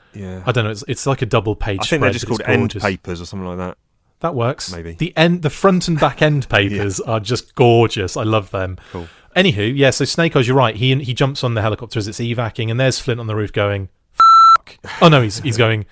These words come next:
Speaker 2: "Snake, Snake Eyes?"
Speaker 1: Yeah.
Speaker 2: Question mark?
Speaker 1: And th-, this, this next one is Coils of the Serpent, where I think this is, oh, four, yeah, now on to four, I think. And this is some where Kev Hopgood is really, really doing some spectacular stuff. You get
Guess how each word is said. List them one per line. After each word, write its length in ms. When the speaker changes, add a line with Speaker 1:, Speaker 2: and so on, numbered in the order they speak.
Speaker 2:
"Snake, 420
Snake 320
Eyes?" 320
Speaker 1:
Yeah. 120
Speaker 2:
Question 280
mark? 300
Speaker 1:
And 160
th-, 140
this, 220
this 280
next 280
one 160
is 220
Coils 320
of 100
the 80
Serpent, 640
where 320
I 60
think 240
this 220
is, 340
oh, 140
four, 300
yeah, 140
now 200
on 100
to 80
four, 380
I 40
think. 420
And 300
this 240
is 120
some 460
where 160
Kev 220
Hopgood 400
is 100
really, 560
really 460
doing 260
some 220
spectacular 640
stuff. 340
You 80
get 220